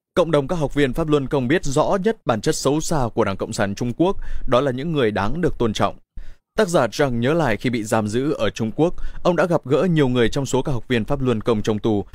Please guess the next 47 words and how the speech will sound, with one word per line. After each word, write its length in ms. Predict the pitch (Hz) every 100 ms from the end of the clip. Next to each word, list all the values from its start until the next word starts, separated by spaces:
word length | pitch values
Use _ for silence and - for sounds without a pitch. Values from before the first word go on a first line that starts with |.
| -
và 120 | 120 113
đã 100 | 127
có 140 | 160
một 200 | 147 -
tình 160 | 117 101
bạn 180 | 95
khó 220 | - 110 139
quên 220 | 143 120
với 120 | 98 113
họ. 240 | 113 - - - -
Ông 160 | - 156
đã 80 | 165
tận 280 | - - 151
mắt 140 | 190
chứng 200 | - 151
kiến 340 | 131 135 127 180
các 120 | 190
học 180 | 139 -
viên 220 | 135 120
Pháp 140 | 156
Luân 200 | 143 127
Công 240 | 120 123 110
không 220 | 147 127
sợ 160 | - 113
hãi 340 | 104 113 185
khi 140 | - 131
đối 160 | 123
mặt 180 | 156 143
với 100 | 127
sự 180 | - 110
tra 180 | - 110
tấn 300 | - 107 165
và 80 | 135
ngược 220 | 107 90
đãi 200 | 98 -
trong 200 | 127 107
tù. 220 | 110 90 - - -
Về 140 | 151
phía 280 | 151 143 170
nhà 140 | 185
xuất 180 | 123 190
bản 240 | 151 104 98
Minh 120 | 117
Huệ, 260 | 120 110 - _ _
ông 160 | 139 135
David 300 | 135 120 156
Lee, 240 | 135 127